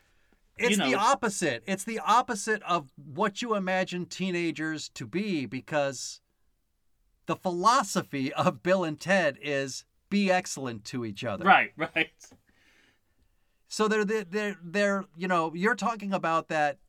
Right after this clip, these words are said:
Speaker 1: them having to be confronted with the evil robots
Speaker 2: Yeah.
Speaker 1: raping their, the women that they love. And,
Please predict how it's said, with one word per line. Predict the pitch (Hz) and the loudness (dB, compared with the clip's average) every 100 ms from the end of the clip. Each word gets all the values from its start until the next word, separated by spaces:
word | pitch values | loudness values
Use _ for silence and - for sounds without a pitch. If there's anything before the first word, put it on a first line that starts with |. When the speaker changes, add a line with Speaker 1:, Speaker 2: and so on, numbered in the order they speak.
| _ _ 143 | _ _ 0
Speaker 1:
them | 185 196 | 2 4
having | 180 185 170 156 | 2 2 0 -4
to | |
be | 143 160 | -4 -4
confronted | 147 127 180 175 170 139 | -6 -4 -2 -2 -2 -6
with | 123 127 127 - _ _ _ | -6 -6 -8 -12 _ _ _
the | 151 165 | -8 -2
evil | 170 165 | -2 0
robots | 143 156 151 139 127 - - - _ - | 0 -2 2 4 4 0 -12 -18 _ -2
Speaker 2:
Yeah. | 151 | -2
Speaker 1:
raping | 151 160 143 120 - _ _ | 0 -4 -4 -8 -14 _ _
their, | 151 139 139 _ - | -2 0 -2 _ -8
the | 135 | -4
women | 143 170 147 | -2 -2 -2
that | 131 104 | -4 -6
they | 120 | -6
love. | 120 175 165 117 110 - _ _ _ _ _ _ _ _ _ _ - | 2 4 6 2 -2 -14 _ _ _ _ _ _ _ _ _ _ -4
And, | 156 151 143 135 - | 0 2 0 -6 -14